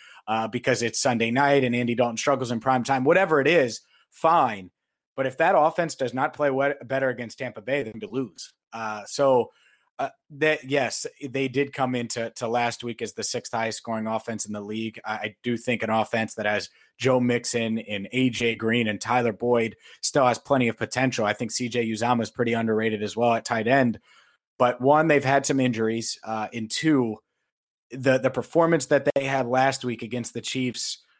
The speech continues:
gives me at least some concern, some worry about how many points they can put up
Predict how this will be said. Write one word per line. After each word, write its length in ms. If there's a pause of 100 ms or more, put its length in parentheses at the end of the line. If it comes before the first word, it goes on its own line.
(240)
gives 260
me 100
at 200
least 300
some 260
concern, 540
some 340
worry 420 (220)
about 260
how 120
many 180
points 340
they 200
can 220
put 220
up 260